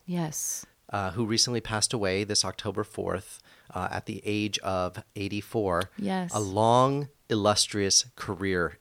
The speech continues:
Speaker 2: in this craft, and we have tremendous, profound amount of respect for what this woman has done in the musical theater and in television and film in general.
Speaker 1: So the first female in nineteen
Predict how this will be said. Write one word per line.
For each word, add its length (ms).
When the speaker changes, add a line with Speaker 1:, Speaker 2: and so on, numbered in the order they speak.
Speaker 2:
in 120
this 160
craft, 540
and 420
we 120
have 400
tremendous, 600
profound 540
amount 220
of 100
respect 400
for 340
what 240
this 180
woman 180
has 180
done 280
in 360
the 60
musical 320
theater 400
and 200
in 80
television 380
and 100
film 300
in 100
general. 480
Speaker 1:
So 160
the 120
first 400
female 580
in 180
nineteen 680